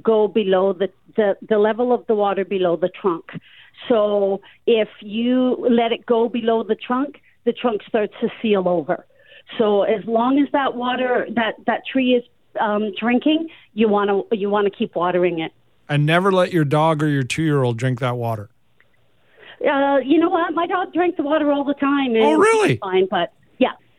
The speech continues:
Speaker 1: yeah, because you're not adding anything, right? It's, it's, it's water that the tree is, is drinking. And my, my dog would drink out of, I have a, a massive, um, tree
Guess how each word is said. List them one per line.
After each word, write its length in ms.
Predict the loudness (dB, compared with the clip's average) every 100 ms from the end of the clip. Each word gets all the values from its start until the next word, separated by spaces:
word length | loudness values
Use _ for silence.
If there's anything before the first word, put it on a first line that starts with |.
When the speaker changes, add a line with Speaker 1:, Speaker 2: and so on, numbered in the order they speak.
| _
Speaker 1:
yeah, 120 | -2 -2 -10 _ _
because 320 | -2 2 0 -2 -6
you're 140 | 0 2
not 220 | 4 2 0
adding 200 | -2 -4 -6
anything, 380 | -6 -6 -10 -6
right? 320 | -4 -4 -6 _ _ -2
It's, 180 | -2 -4 -20 _ _
it's, 220 | -2 -2 -4 -20 _
it's 220 | -2 -2
water 560 | -2 0 0 0 -2 -2 -2
that 280 | -2 -2 -4 _ _ _ _ _ _ _ -2
the 120 | -2
tree 460 | -2 -2 0 2
is, 380 | 2 2 2 0 -4 -2
is 180 | -2 -2
drinking. 460 | 0 0 2 2 2
And 240 | 2 -2 -4
my, 200 | -4 -2 -2
my 160 | 0
dog 280 | 0 0 0
would 200 | 0 -2
drink 260 | -4 -6 -2
out 140 | -2
of, 80 | 0 0
I 140 | 0
have 160 | 0 0
a, 180 | -2 -6 _ _ -10
a 100 | -8
massive, 720 | -4 -2 0 -2 -2 0 0 -6 _ _ _ _ _ -6
um, 640 | -2 0 2 2 2 2 0 0
tree 220 | 0 0